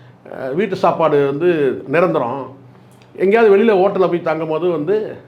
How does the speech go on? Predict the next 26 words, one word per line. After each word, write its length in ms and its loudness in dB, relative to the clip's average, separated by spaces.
அஹ், 220 -12
ஹோட்டல் 260 0
சாப்பாடு 320 0
சாப்பிட்றாங்கல்ல, 520 -4
அந்த 280 0
மாதிரி 300 0
வந்து 240 -2
சில 280 0
ஆண்கள் 420 0
இருக்கிறாங்க. 300 -4
அதை 260 -2
நான் 160 -4
சரின்னு 280 -4
சொல்லல, 260 -2
தப்பு 300 -6
தான். 200 -4
ஆனால் 280 2
சில 160 2
ஆண்கள் 260 2
அப்படி 220 0
இருக்கிறது 360 -4
உண்மைதான். 360 -4
ஒருவேளை 300 2
அப்படி 240 0
கூட 120 2
இருக்கலாம். 340 -4